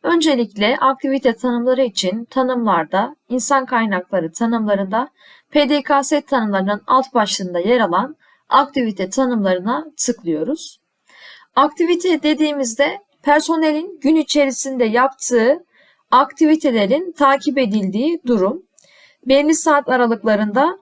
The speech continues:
personele tanımlayabileceğimiz işlemler aslında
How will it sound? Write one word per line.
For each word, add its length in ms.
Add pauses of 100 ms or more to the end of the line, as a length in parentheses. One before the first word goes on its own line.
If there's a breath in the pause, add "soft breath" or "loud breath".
(320)
personele 840 (360)
tanımlayabileceğimiz 1300
işlemler 640 (200)
aslında 640